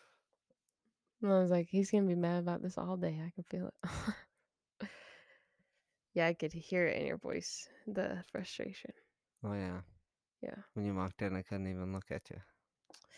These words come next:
Speaker 1: I know.
Speaker 2: I was like, "I can't believe I'm s-, up here right now." My plan was to be downstairs for when she got home.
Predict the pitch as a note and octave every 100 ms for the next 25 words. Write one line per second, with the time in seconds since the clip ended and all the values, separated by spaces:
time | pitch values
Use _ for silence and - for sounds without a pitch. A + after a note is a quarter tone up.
0 | - - - - B3 C4+ F#3 F#3+ F2 F2
1 | - F2+ F2+ - F#2+ F#2+ D#2+ F#2+ F2+ F#2
2 | F2+ - - G2+ - G2 F#2+ F#2 F2 F2+
3 | F2 - _ _ _ _ _ _ - A2
4 | G#2 A2 G2 G2+ F#2 F#2+ F#2+ F#2+ G2 -
5 | G#2 G2+ G2+ - G2+ G#2 G#2 F2+ G#2 A2
6 | G#2+